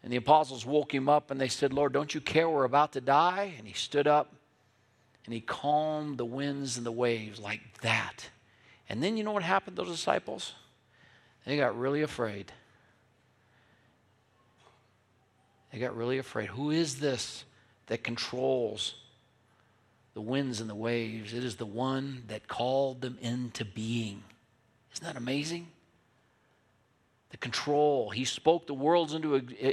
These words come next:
into being. He rules over them. And he became flesh that he might restore us to the place that he intended for us in the beginning. That is to rule and reign. And the Bible says,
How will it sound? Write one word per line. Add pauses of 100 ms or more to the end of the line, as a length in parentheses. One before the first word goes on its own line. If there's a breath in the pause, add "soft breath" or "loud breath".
(100)
into
being.
He
rules
over
them. (1080 loud breath)
And
he
became
flesh (500 soft breath)
that
he
might
restore
us
to
the
place (300 loud breath)
that
he
intended
for
us
in
the
beginning.
That
is
to
rule
and
reign. (920 soft breath)
And
the
Bible
says,